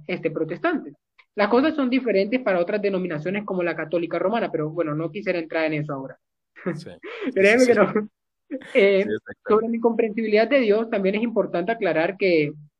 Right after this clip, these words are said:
Speaker 1: estos filósofos que niegan aspectos tradicionales del entendimiento divino no afirman que Dios sea absolutamente conocible.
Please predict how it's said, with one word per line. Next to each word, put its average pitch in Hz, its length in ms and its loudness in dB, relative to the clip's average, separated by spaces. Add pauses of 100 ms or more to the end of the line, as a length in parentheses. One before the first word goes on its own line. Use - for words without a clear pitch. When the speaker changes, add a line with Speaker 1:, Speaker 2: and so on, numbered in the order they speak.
(340)
Speaker 1:
estos 196 320 2
filósofos 208 640 0
que 180 140 -4
niegan 170 640 -2 (400)
aspectos 190 640 0
tradicionales 180 760 2
del 185 120 0
entendimiento 160 580 -4
divino 170 320 -2
no 196 400 2
afirman 202 600 -2
que 156 140 0
Dios 175 260 -4
sea 202 200 0
absolutamente 190 920 -4
conocible. 147 640 -6